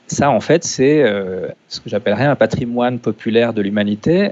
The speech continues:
un patrimoine commun, euh, de l'humanité dans, euh, ces modes d'organisation populaire,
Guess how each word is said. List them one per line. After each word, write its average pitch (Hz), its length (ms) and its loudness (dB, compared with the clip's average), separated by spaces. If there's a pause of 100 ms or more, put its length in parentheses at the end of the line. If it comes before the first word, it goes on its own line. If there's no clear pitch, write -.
un 104 80 -8
patrimoine 110 480 -2
commun, 127 400 2 (580)
euh, 110 240 -2 (340)
de 113 120 2
l'humanité 113 600 2
dans, 135 400 2 (460)
euh, 104 240 -2
ces - 720 -6
modes 127 180 2
d'organisation 117 640 2
populaire, 131 760 2